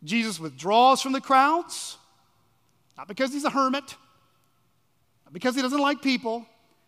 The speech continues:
but he draws a small group of men to become his worldwide mission team. Which leads to point number two.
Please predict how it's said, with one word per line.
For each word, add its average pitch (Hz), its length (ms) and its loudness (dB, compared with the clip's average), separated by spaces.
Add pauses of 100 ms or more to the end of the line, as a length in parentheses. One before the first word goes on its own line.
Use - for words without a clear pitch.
(140)
but 147 100 -18
he 147 80 -14
draws 226 1080 -6 (440)
a 147 100 -12
small 214 800 -6
group 196 580 -8 (200)
of 160 160 -16
men 131 560 -10 (640)
to - 100 -20
become 147 600 -8
his 123 260 -16
worldwide 135 1000 -10 (800)
mission 135 380 -14
team. 104 320 -20 (840)
Which - 180 -16
leads 196 220 -4
to 175 80 -6
point 202 200 -4
number 170 160 -4
two. 233 520 -2